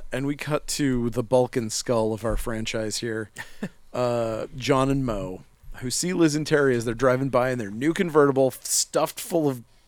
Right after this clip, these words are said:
Speaker 2: Goodies.
Speaker 1: <laughs> goodies, most of it gift wrapped.
Speaker 2: <laughs>
Speaker 1: Also awesome. Uh, s-, but since this is Canada, you know, there's, like, three cars on the road at any given time. So they're like,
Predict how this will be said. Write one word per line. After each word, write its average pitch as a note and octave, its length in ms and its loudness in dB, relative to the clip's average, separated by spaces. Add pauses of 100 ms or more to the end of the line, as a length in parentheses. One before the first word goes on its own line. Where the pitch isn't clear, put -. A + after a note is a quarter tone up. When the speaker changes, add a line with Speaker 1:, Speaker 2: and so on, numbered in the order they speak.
(140)
Speaker 2:
Goodies. D3+ 460 -4
Speaker 1:
<laughs> E3 120 -10
goodies, C#3 460 4 (320)
most C#3+ 300 4
of F3+ 80 0
it G3+ 140 -4
gift C#3 280 2
wrapped. C3+ 440 2 (240)
Speaker 2:
<laughs> - 160 2 (1000)
Speaker 1:
Also - 440 -4
awesome. A#2 480 -8 (600)
Uh, B2+ 440 6 (840)
s-, F#3 220 -14
but F#3+ 320 -2
since F#3+ 240 -2
this F3 120 -4
is D#3+ 140 -4
Canada, B2 580 0 (240)
you C#3+ 160 0
know, B2+ 160 2
there's, B2 220 2
like, A#2+ 140 -2
three C3 260 0
cars A2+ 320 2
on A#2 140 0
the A#2 60 -2
road A2 260 0
at G#2+ 80 -4
any A2 160 -2
given B2+ 260 -2
time. B2 340 2
So E3 160 4
they're D#3+ 140 8
like, C#3+ 180 8